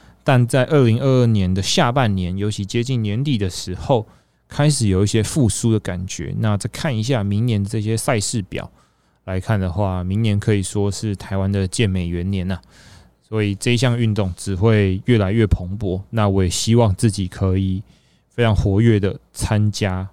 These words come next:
就是参与在这个里面，然后让自己的能力、让自己的事业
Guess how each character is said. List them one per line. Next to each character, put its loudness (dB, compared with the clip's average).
就 -2
是 2
参 0
与 0
在 -2
这 -4
个 -2
里 -8
面， -6
然 -4
后 -2
让 -2
自 -4
己 -10
的 -8
能 -4
力、 -4
让 -4
自 -10
己 -6
的 -6
事 -4
业 0